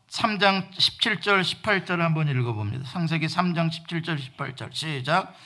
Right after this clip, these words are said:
"땅은 너로 말미암아 저주를 받고 너는 내 평생 수고하여야 그 소산을 먹으리라. 땅이 내게 가시덤불과 엉겅퀴를 낼 것이라."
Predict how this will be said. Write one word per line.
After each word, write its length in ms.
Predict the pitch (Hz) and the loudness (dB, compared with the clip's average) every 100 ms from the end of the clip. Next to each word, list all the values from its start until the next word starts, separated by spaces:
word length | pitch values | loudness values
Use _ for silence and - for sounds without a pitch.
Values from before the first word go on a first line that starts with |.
| - - - - | -20 -20 -20 4
"땅은 340 | 214 208 220 208 | 10 10 10 10
너로 280 | 202 202 | 12 12
말미암아 600 | 196 190 190 190 190 185 185 | 12 10 10 10 10 8 8
저주를 540 | 165 170 151 165 160 | 6 6 6 6 6
받고 720 | 135 127 - 113 127 - - - - - - - - | 2 0 -6 -12 -12 -16 -20 -20 -20 -20 -20 -10 2
너는 420 | 151 170 180 175 | 6 8 8 8
내 220 | 185 185 | 8 8
평생 500 | - 220 202 214 220 | 4 4 4 4 2
수고하여야 760 | - 240 233 220 214 208 208 202 | -2 -2 6 8 8 6 4 4
그 180 | 196 | 0
소산을 560 | 185 202 190 180 175 165 | -2 -2 -2 0 0 -2
먹으리라. 640 | 151 127 110 98 101 - - - - - - _ - | -2 -2 -4 -8 -14 -18 -18 -20 -20 -20 -20 _ 4
땅이 380 | 175 180 170 | 6 8 6
내게 280 | 165 165 165 | 6 6 4
가시덤불과 840 | 165 147 131 160 151 151 143 147 143 | 4 2 2 2 4 4 4 4 4
엉겅퀴를 960 | 131 139 135 135 135 143 123 123 120 | 4 2 2 0 0 -2 0 2 0
낼 340 | 113 113 110 104 | -2 -2 -2 -6
것이라." 560 | 95 - 90 90 92 | -10 -10 -10 -10 -10